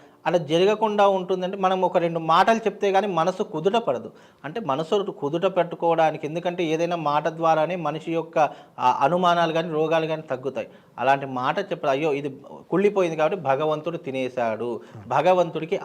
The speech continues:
అర్పితమైంది, ఇది ప్రకృతికి అర్పితమైంది కాబట్టి దీంట్లో సందేహపడడానికి ఏం లేదని చెప్పేసి ఒక రెండు మాటలు చెప్పడం ద్వారా మనిషి సంతోషిస్తాడు తప్ప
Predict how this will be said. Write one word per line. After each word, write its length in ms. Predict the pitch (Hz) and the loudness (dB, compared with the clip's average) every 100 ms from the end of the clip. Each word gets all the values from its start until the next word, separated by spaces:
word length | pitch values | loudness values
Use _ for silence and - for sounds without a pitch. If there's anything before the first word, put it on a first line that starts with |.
| 131 | 0
అర్పితమైంది, 1000 | 143 165 160 147 135 127 127 123 131 139 113 - - | 0 -2 0 0 -2 -4 -8 -6 -4 -4 -6 -12 -10
ఇది 80 | 156 165 | -6 -2
ప్రకృతికి 500 | 151 143 170 170 170 - 135 | 0 0 -4 -4 -4 -2 -2
అర్పితమైంది 600 | 139 151 147 143 139 135 | -2 -6 -4 -6 -6 -4
కాబట్టి 240 | 127 165 226 | -4 -4 -6
దీంట్లో 260 | 170 160 175 165 | -6 -2 -4 -2
సందేహపడడానికి 680 | 135 139 143 139 131 135 131 127 | -4 -2 -4 -4 -6 -6 -6 -8
ఏం 60 | 127 | -6
లేదని 240 | 127 123 123 | -6 -8 -10
చెప్పేసి 340 | 120 127 165 - - _ - | -8 -8 -8 -14 -18 _ -12
ఒక 100 | 127 | -10
రెండు 140 | 120 113 110 | -8 -10 -6
మాటలు 300 | 113 147 185 160 | -4 -2 -2 -4
చెప్పడం 280 | - 135 131 | -6 -6 -2
ద్వారా 140 | 135 175 | -2 -4
మనిషి 180 | 127 131 143 | -8 -10 -12
సంతోషిస్తాడు 580 | 123 139 - - 123 113 | -10 -10 -12 -8 -6 -6
తప్ప 180 | 107 - | -8 -8